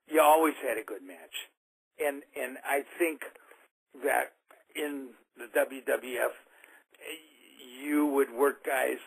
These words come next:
like, you know, Bob Orton and, and Don Morocco hated to work with us.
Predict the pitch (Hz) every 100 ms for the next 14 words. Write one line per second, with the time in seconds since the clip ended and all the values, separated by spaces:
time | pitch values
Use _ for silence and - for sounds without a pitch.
0 | 139 127 123 - - - - 139 127 120
1 | 127 139 120 123 143 123 120 110 - -
2 | - _ 135 120 117 127 127 131 120 120
3 | 127 123 110 135 139 127 113 107 95 95
4 | 98 - - -